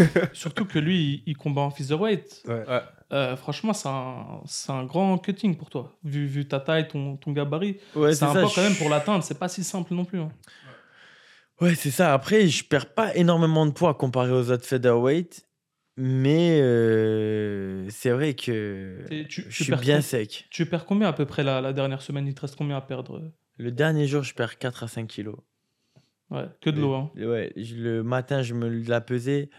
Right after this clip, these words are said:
Speaker 4: Euh, le matin avant la pesée, donc le jeudi, si je me pèse le vendredi matin,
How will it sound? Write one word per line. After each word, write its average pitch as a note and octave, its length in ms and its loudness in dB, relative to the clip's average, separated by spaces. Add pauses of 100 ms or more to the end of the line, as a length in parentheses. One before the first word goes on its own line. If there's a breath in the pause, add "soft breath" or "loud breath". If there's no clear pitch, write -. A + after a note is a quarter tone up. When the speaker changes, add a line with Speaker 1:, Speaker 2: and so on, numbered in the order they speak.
(520)
Speaker 4:
Euh, C3 140 6
le B2 140 2
matin C3 500 0 (240)
avant C#3 220 2
la C3 120 2
pesée, B2 300 -2
donc B2 180 -4
le A#2 140 -2
jeudi, B2 600 -2
si - 180 -10
je A#2 100 -6
me A#2 100 -2
pèse A2+ 280 -4
le A2+ 80 -6
vendredi A2+ 480 -8
matin, B2 400 -6